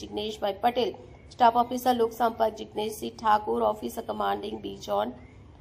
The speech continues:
દિગ્વિજયસિંહ રાઠોડ, કંપની કમાન્ડર જે આર રામ, સિનિયર પ્લાટૂન કમાન્ડર રાજેશ દુધાત, એન સી ઓ સહિત વરાછા યુનિટના કુલ એકસો ત્રેસઠ હોમગાર્ડ જવાનો ઉપસ્થિત રહ્યા હતા.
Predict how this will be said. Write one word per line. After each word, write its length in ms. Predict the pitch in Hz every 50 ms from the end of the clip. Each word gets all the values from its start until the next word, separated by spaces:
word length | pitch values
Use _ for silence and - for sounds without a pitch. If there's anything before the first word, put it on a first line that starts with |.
| - - - -
દિગ્વિજયસિંહ 680 | 190 202 214 226 226 226 247 254 277 269 277 277 254
રાઠોડ, 580 | 240 226 233 233 240 - 262 262 254 262 269 262
કંપની 460 | 254 254 247 240 233 - 247 247 247
કમાન્ડર 540 | 240 233 226 220 208 208 208 214 214 220 220 208 -
જે 140 | 208 220 220 214 - - 202 214
આર 140 | 208 214 214 - - -
રામ, 320 | 202 208 208 220 247 262 254 - -
સિનિયર 380 | - - 240 226 214 214 208 202 -
પ્લાટૂન 580 | - 208 208 202 196 - - 220 226 240 254 - - - - - - - -
કમાન્ડર 500 | 254 247 247 240 240 247 247 254 254 247
રાજેશ 480 | 233 220 214 208 214 214 220 226 214 - -
દુધાત, 520 | 220 214 - 247 226 233 254 247 254 - - -
એન 220 | 202 226 233 247 254
સી 220 | 254 - 285 262 247
ઓ 100 | 240 247 254
સહિત 420 | 254 - 247 220 226 233 233 233 226
વરાછા 480 | 220 214 214 214 214 - 254 240 240
યુનિટના 500 | 233 226 220 214 214 - - - 208 208
કુલ 220 | 208 208 202 - -
એકસો 320 | 208 226 - - 247 240 -
ત્રેસઠ 480 | 233 233 240 254 254 269 277 269 285 262
હોમગાર્ડ 440 | 233 226 220 220 208 208 214 208 214
જવાનો 440 | 214 185 185 185 185 214 233 202 185 - - - - - - - -
ઉપસ્થિત 580 | 269 254 262 254 254 254 254 277 262 254 247
રહ્યા 240 | 226 214 202 185 175
હતા. 240 | 160 - 131 -